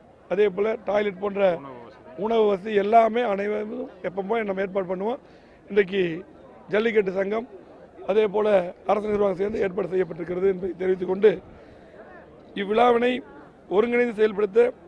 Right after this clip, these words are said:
காவல்துறை, வருவாய்த்துறை, ஊரக வளர்ச்சித்துறை, பொது சுகாதாரத்துறை, கால்நடை பராமரிப்புத்துறை உள்ளிட்ட துறை அலுவலர்கள் இணைந்து சிறப்பாக செயல்பட்டு வருகின்றார்கள். மேலும் கால்நடை பராமரிப்புத்துறையின் சார்பில்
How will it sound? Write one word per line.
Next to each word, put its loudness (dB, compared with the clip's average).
காவல்துறை, 0
வருவாய்த்துறை, 4
ஊரக 6
வளர்ச்சித்துறை, 0
பொது 2
சுகாதாரத்துறை, 2
கால்நடை 0
பராமரிப்புத்துறை -4
உள்ளிட்ட 0
துறை 6
அலுவலர்கள் 2
இணைந்து -2
சிறப்பாக -4
செயல்பட்டு -8
வருகின்றார்கள். 0
மேலும் 2
கால்நடை 4
பராமரிப்புத்துறையின் -2
சார்பில் 0